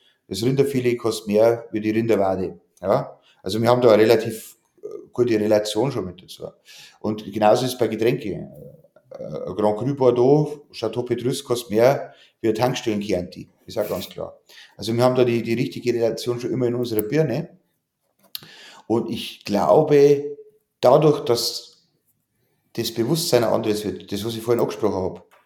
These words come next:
mit wo kommt was her, wie wird's erzeugt,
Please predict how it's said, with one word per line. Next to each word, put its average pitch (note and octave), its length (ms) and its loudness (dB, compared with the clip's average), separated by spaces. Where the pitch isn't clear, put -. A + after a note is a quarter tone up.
mit F#2+ 200 -8
wo B2+ 140 2
kommt B2+ 200 0
was A2+ 200 0
her, B2 340 4
wie A#2 160 -6
wird's B2 200 0
erzeugt, G2+ 580 -2